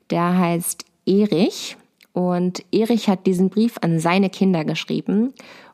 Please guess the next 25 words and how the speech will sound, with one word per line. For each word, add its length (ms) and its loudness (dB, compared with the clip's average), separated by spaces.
Und 520 -2
irgendwie 340 2
dachte 380 -2
ich, 220 -2
all 140 0
das, 200 -2
was 180 -2
er 120 -4
schreibt, 440 -2
das 140 -8
kann 100 -2
man 160 -2
auch 140 -6
verallgemeinern, 800 -2
das 160 -8
kann 100 -6
man 140 -4
sich, 180 -10
kann 160 2
sich 160 -4
eigentlich 240 -4
jeder 240 0
zu 120 -2
Herzen 380 -2
nehmen. 300 2